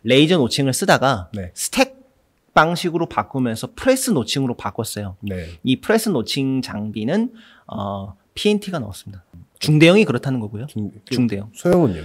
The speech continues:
Speaker 1: 소형은 아직까지, 어, 확정이 되지 않았어요. 그냥 개조
Speaker 2: 음.
Speaker 1: 작업만 지금 준비해서 좀 시작해볼까 요런 단계에 와 있는 상황이고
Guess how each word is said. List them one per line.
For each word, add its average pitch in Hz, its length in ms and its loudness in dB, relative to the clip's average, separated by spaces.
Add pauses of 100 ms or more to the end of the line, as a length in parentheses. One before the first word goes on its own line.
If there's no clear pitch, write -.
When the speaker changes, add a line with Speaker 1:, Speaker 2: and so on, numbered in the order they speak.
(100)
Speaker 1:
소형은 214 800 6
아직까지, 160 1040 4
어, 117 340 4
확정이 214 300 2
되지 143 180 2
않았어요. 107 440 -2
그냥 113 180 -2
개조 127 180 0
Speaker 2:
음. 143 40 0
Speaker 1:
작업만 143 360 4
지금 113 240 -2
준비해서 160 840 0
좀 110 180 -8
시작해볼까 175 680 -2
요런 127 280 0
단계에 110 640 -4
와 104 280 -2
있는 113 260 -2
상황이고 147 720 -4